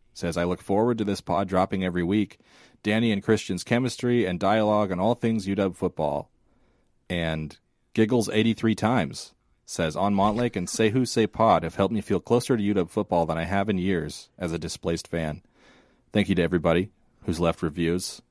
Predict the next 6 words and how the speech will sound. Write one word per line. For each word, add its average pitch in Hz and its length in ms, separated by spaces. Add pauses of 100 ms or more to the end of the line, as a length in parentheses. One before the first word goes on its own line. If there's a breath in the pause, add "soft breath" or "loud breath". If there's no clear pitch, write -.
(160)
Um, 76 480 (520)
you 95 120
can 107 140
join 110 240
them - 160 (480)
easily. 98 420